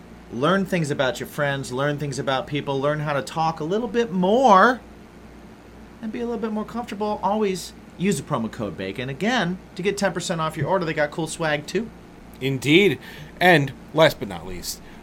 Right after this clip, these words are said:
Speaker 2: of course, always frame the balls.
Speaker 1: Mm, yes.
Speaker 2: Is that what you do? Frame the balls.
Speaker 1: Frame the balls?
Speaker 2: Well,
Speaker 1: You could. You could frame the balls.
Speaker 2: You could, though. You could. But if you got a bush, it's just not, it's the summer.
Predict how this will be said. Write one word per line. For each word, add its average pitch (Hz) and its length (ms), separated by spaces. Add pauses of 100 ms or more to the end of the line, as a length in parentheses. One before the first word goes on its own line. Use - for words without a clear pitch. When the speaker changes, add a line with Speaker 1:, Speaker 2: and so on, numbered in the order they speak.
Speaker 2:
of 165 220
course, - 540 (400)
always 123 640 (180)
frame 156 460
the 127 80
balls. 90 520
Speaker 1:
Mm, 160 280 (120)
yes. - 520 (540)
Speaker 2:
Is 127 140
that 202 180
what 240 140
you 247 140
do? 269 240 (400)
Frame 120 340
the 110 60
balls. 92 280
Speaker 1:
Frame 151 220
the 196 60
balls? 214 500 (540)
Speaker 2:
Well, 180 220
Speaker 1:
You 339 120
could. 123 220
You 160 80
could 403 240
frame 123 220
the 110 60
balls. 92 220
Speaker 2:
You 135 80
could, 95 240
though. 80 100 (240)
You 143 140
could. 101 220 (560)
But 180 200 (300)
if 165 140
you 208 80
got 170 160
a 127 40
bush, 110 440 (580)
it's 123 180
just 110 220
not, 107 200 (500)
it's 175 160
the 180 40
summer. 123 360